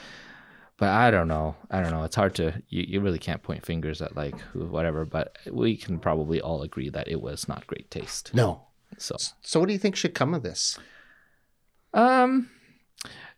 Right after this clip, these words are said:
Speaker 1: you know, I think it was harsh enough in the words. You know, I'm, I'm a very, like, I think, uh, I'm a person that's kinda, like, in the middle and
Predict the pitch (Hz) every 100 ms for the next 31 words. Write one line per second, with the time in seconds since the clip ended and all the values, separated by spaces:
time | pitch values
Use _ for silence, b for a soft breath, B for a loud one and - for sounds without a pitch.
0 | _ 175 196 220 - 165 - 247 294 196
1 | - 117 123 151 127 120 - 107 101 104
2 | 104 117 - 160 143 - 107 123 113 -
3 | _ _ _ _ _ _ _ - 143 156
4 | 131 120 117 107 - 98 101 107 120 123
5 | - 92 87 85 80 78 - - - _
6 | _ _ _ _ 104 95 113 110 104 90
7 | - 101 87 85 87 85 87 87 92 98
8 | - _ _ _ 92 87